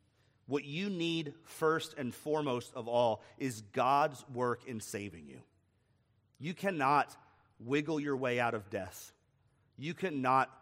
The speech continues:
work your way out of death. You cannot fight your way out of death and bondage to sin and slavery to it.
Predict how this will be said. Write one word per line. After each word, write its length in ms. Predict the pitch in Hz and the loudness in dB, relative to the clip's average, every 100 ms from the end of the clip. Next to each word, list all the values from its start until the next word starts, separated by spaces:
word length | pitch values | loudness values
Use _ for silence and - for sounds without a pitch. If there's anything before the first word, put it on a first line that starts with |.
| - | -12
work 400 | 117 143 - - | 2 4 4 0
your 100 | 143 | -2
way 220 | 127 123 | 0 0
out 160 | 113 110 | 0 -4
of 120 | 104 | -4
death. 520 | 104 95 101 - - _ _ _ _ | -6 -6 -10 -20 -20 _ _ _ _
You 160 | 127 170 | -8 -6
cannot 580 | 185 151 135 131 143 - - - | -4 -2 2 4 4 -2 -18 -20
fight 440 | - - 151 151 | -8 4 4 4
your 120 | 147 | -2
way 320 | 135 123 107 107 | 0 0 0 -2
out 160 | 120 | -4
of 180 | 107 95 | -4 -4
death 400 | 117 110 - - _ - | -2 -2 -4 -14 _ -12
and 160 | 113 113 | -8 -4
bondage 460 | 113 120 123 120 - | -2 -2 -4 -8 -8
to 100 | 117 | -8
sin 300 | - 117 110 | -6 -6 -6
and 140 | 101 | -8
slavery 400 | - 104 104 104 | -8 -8 -6 -10
to 200 | - 104 | -8 -8
it. 100 | 92 | -8